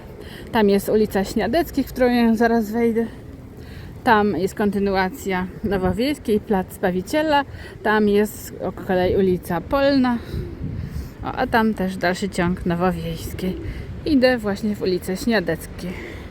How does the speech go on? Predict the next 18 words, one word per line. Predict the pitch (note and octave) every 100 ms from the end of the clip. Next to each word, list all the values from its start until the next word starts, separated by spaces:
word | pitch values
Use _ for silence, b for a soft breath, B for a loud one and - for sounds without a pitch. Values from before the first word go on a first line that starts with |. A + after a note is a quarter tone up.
| B B B - - - B B B B
Jeśli | -
ktoś | - C4+ B3 -
się |
interesuje | A#3 G#3+ G#3+ G#3 A3+ F#3+
powstaniem | G3+ F#3+ G#3+ G3 F3
warszawskim | D#3+ E3 C#4+ C#4+ - D4 -
i | G3+ - B B B
dokładnie | G3 - G#3 G3 F#3+
jego | F#3 F3+
wydarzeniami, | G3 G3 F#3+ F3+ G3 D4 C4+
to | A#3+ G3+
tutaj | G3+ F#3+ G3
też | F#3+ F3+ G3 -
mamy | F3+ E3+ E3+ E3+ B B B B
takie | G3 F#3+
tablice | F#3 F3+ G3 G3 F#3 - G3 F#3+ - - - -
pa-, | G3 F#3+ -
upamiętniające | G#3+ G3+ G3+ G3+ F#3+ G#3 F#3+ G3 G3+ G3 G#3+